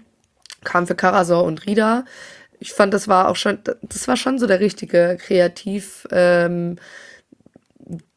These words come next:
ja, Trick, den es brauchte, auch wenn du, finde ich, gemerkt hast, dass da eben ab und zu die, gerade zwischen Deal und El Bilal, die, diese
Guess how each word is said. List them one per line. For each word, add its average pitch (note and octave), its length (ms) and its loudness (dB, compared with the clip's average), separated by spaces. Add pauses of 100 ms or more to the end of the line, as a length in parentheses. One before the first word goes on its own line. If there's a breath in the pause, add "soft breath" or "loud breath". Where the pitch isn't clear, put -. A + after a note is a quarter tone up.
(120)
ja, F3 340 2 (120)
Trick, A3 300 -2
den G3 160 0
es F3+ 100 -6
brauchte, G3 380 0
auch G3 180 4
wenn G3 160 0
du, F#3+ 100 -2 (320)
finde A3 240 2
ich, A3 120 -6
gemerkt F#3 400 0
hast, G3 220 -4
dass - 100 -10
da F3+ 240 4
eben F3+ 480 -2
ab - 220 -4
und F#3 100 -4
zu - 120 -6
die, F3 400 -2
gerade G3 360 2
zwischen F3+ 320 -8
Deal F#3+ 240 0
und F3 160 -4
El E3+ 140 2
Bilal, E3+ 340 0
die, E3 220 -6
diese D3+ 420 -2